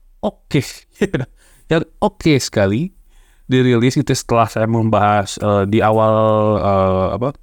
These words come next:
di awal puasa gitu ya, di s-, sekitar dua minggu atau tiga minggu puasa. Saya lupa, eh, saya membahas, eh, single terbarunya Kunto Aji ya, itu, eh, single religi gitu ya. Sekarang juga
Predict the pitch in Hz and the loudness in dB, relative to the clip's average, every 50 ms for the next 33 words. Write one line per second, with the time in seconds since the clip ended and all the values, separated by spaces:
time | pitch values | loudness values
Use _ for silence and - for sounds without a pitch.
0 | _ _ - 131 120 117 117 117 120 - - 123 117 113 - - 165 180 175 147 | _ _ -4 -2 0 2 2 0 0 0 0 0 0 2 0 0 0 0 0 0
1 | 135 139 151 165 151 135 113 - - _ _ - - - - - - 120 117 127 | 0 2 0 2 2 0 -2 -4 -8 _ _ -16 -10 -6 -4 -2 0 0 0 2
2 | 123 123 120 127 120 120 120 135 147 131 123 - 127 - 147 143 143 143 147 147 | 0 2 2 2 2 2 2 2 0 0 0 -2 -2 -2 -2 0 0 2 2 0
3 | 147 147 151 - 156 151 147 - 185 - _ _ _ _ _ _ _ - - - | 0 -2 -4 -4 -2 -4 -4 -4 -8 -14 _ _ _ _ _ _ _ -16 -6 -2
4 | 165 160 160 160 160 - 180 175 165 165 160 156 - - - - 170 156 160 160 | 0 2 2 2 2 2 0 2 2 2 0 0 0 -2 -2 -4 0 0 2 2
5 | 160 151 151 135 113 151 151 147 139 - - - - - _ _ _ _ _ _ | 2 2 2 0 0 0 0 0 -2 -4 -10 -12 -14 -18 _ _ _ _ _ _
6 | _ _ _ _ - 127 127 131 127 120 - 156 151 147 143 139 151 151 151 147 | _ _ _ _ -8 -4 -4 -4 -2 -2 0 0 0 0 2 2 2 2 2 2
7 | 147 143 139 - - 143 143 139 135 135 139 139 139 131 - 135 127 131 123 123 | 2 0 -2 -2 -2 -2 0 0 0 2 2 2 0 0 0 -2 0 2 2 2
8 | 127 135 139 127 131 147 - - - 117 107 - 127 127 127 123 123 120 110 - | 2 2 0 0 0 0 -2 -6 -8 -6 -4 -2 0 0 2 2 0 0 -2 -4
9 | - 107 107 104 101 101 101 101 101 101 98 98 95 _ _ _ _ _ - - | -4 -4 -2 0 0 0 0 0 0 0 -2 -4 -6 _ _ _ _ _ -20 -20
10 | - _ _ _ _ - - 120 120 120 113 117 117 123 123 123 127 156 185 175 | -20 _ _ _ _ -8 -4 -2 0 0 2 2 2 0 0 2 2 2 4 4
11 | 160 147 139 135 160 175 - - - - 131 135 151 156 147 139 131 131 135 131 | 2 2 2 0 0 -2 -4 -6 -4 -2 0 0 0 0 0 0 0 0 -2 -2